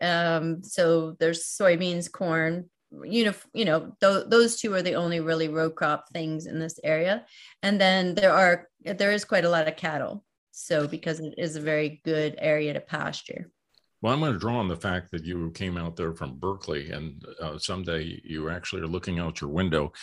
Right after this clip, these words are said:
Speaker 2: at Roundup Ready soybeans, no doubt.
Speaker 1: Yes.
Speaker 2: That
Speaker 1: Um,
Speaker 2: caused you any pause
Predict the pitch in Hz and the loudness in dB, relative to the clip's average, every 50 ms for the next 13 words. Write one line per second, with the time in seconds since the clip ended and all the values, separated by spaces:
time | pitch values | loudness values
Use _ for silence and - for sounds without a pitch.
0 | - - - - - - 80 78 - 73 78 80 101 104 98 90 95 82 82 - | -18 -16 -16 -10 -4 -2 -2 -2 -4 -4 -2 -2 0 0 0 0 0 0 0 0
1 | 87 92 110 120 87 78 - - 101 85 80 71 69 67 67 - - 82 67 62 | 0 2 2 2 0 0 0 2 2 0 0 -2 -4 -6 -6 -6 -6 -6 -6 -4
2 | 67 71 58 - - - _ _ _ _ _ _ _ _ _ _ - 160 156 - | -4 -4 -4 -4 -8 -14 _ _ _ _ _ _ _ _ _ _ -6 -6 -6 -6
3 | - - - - - - 165 127 98 196 - 156 131 127 113 - 117 117 104 101 | -6 -10 -16 -20 -20 -8 -2 -2 -2 0 2 0 2 2 2 2 2 2 2 2
4 | 104 101 107 98 - - 104 98 92 90 92 101 107 104 110 - | 2 0 0 -2 0 0 0 2 2 2 0 0 0 -2 -4 -6